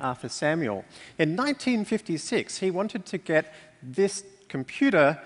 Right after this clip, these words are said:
to be able to beat him at checkers. How can you write a program, lay out in excruciating detail how to be better than you at checkers? So he came up with an idea. He had the computer play against itself thousands of times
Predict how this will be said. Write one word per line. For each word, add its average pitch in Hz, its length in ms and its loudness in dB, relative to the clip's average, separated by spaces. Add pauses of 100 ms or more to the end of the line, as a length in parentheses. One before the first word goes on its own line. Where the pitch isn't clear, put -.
(120)
to 170 100 -2
be 147 140 0
able 160 160 2
to 135 80 -6
beat 117 320 -2
him 151 260 -4
at 135 80 -4
checkers. - 720 -8
How 175 140 -2
can 233 240 -6
you 233 160 -2
write 151 320 0
a 180 80 -6
program, 113 880 -2 (420)
lay 156 220 2
out 175 160 4
in 151 60 -4
excruciating 147 760 -2
detail 127 540 0
how 196 160 2
to 165 140 -4 (120)
be 156 120 0
better 165 440 2
than 117 180 -6
you 95 100 -6
at - 120 -12
checkers? - 580 -14 (320)
So - 100 -4
he 156 120 0
came 160 240 -2
up 160 120 -2
with 143 120 -6
an 131 80 -4
idea. 113 340 -2 (400)
He 185 140 0
had 220 320 -2
the 233 80 -4
computer 202 400 -2
play 196 300 -2
against 185 340 -4
itself 156 640 -2 (220)
thousands 165 640 -2
of 131 120 -12
times 120 680 -2